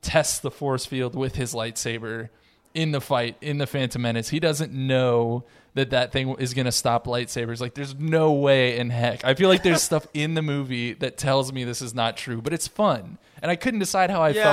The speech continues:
Speaker 2: Yeah.
Speaker 1: about it.
Speaker 2: That's a great point. I, I totally forgot about the moment where he tests the force field with his lightsaber. But yeah, no, he does. And I think that that moment there is kinda like the, um,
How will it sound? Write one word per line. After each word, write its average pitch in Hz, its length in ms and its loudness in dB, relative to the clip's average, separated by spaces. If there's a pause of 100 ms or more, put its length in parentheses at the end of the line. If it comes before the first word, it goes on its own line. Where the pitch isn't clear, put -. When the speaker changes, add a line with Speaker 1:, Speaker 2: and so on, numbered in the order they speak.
Speaker 2:
Yeah. 165 140 2
Speaker 1:
about - 160 -12
it. - 160 -20 (1040)
Speaker 2:
That's 214 260 -6
a 370 60 -8
great 208 380 -4
point. 185 320 -6
I, 165 200 -4
I 202 100 0
totally 214 340 -4
forgot 175 300 -2
about 170 160 -2
the 165 60 -10
moment 151 260 -8
where 143 100 -8
he 139 60 -10
tests - 800 -12 (360)
the 160 100 -10
force 160 280 -8
field 156 260 -8
with 165 100 -12
his 165 100 -14
lightsaber. 160 480 -2
But 151 100 -8
yeah, 247 180 4
no, 254 120 -2
he 185 180 -6
does. 226 280 -2 (300)
And 185 100 -6
I 190 60 0
think 240 280 -10
that 175 280 -4 (480)
that 202 300 -2
moment 196 500 -8
there 160 420 -4 (360)
is 185 120 -10
kinda 196 360 -8
like 170 320 -8
the, 147 280 -8
um, 135 360 -8